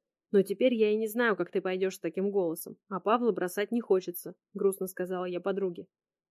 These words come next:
Анька расстроенно опустила плечи. Она понимала, что в таком состоянии ни о каком банкете не может быть и речи. А просить меня не идти без неё Анька тоже не могла,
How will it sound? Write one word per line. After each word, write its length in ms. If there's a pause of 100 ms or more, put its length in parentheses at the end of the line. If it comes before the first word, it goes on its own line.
(340)
Анька 280
расстроенно 520
опустила 480
плечи. 520
Она 220
понимала, 460
что 160
в 40
таком 300
состоянии 640
ни 120
о 80
каком 420
банкете 440
не 120
может 280
быть 180
и 80
речи. 380 (420)
А 120
просить 360
меня 240
не 180
идти 180
без 180
неё 300
Анька 280
тоже 360
не 100
могла, 420